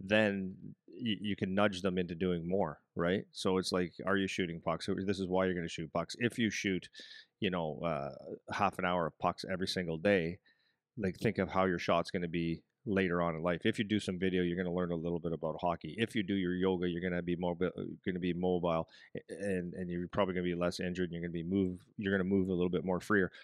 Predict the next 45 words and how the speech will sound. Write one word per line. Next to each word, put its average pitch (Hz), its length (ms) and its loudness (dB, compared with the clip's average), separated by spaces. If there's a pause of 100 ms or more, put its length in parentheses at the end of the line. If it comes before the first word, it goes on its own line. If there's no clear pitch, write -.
(120)
All 107 120 6
those 110 200 4
things 104 180 2
are 95 60 2
good 92 240 2
things, 101 300 2
but 92 120 2
it 90 80 -2
doesn't 98 300 2
matter 95 260 4
to 92 140 0
a 85 40 -2
guy 87 220 2
that 82 160 -4
doesn't 87 260 -2
wanna 85 280 -4
do 80 220 -2
it. - 120 -14 (720)
For 98 180 2
the 90 80 -2
kid 104 280 2
that 90 240 4 (680)
wants 104 300 2
to 120 80 2
impress 95 380 0
the 95 80 -8
coach 85 320 -4
and 85 100 -4
want, 87 260 0
and, 85 140 -2
and 87 180 -4
has 95 220 2
big 90 240 -4
dreams 85 320 -4
and 82 100 -8
goals, 82 340 0 (300)
then 92 160 0
those 101 240 2
things 98 220 0
are, 92 100 2
like, 85 280 -2 (180)
music 95 440 -2
to 90 120 2
his 82 160 0
ears. 85 320 0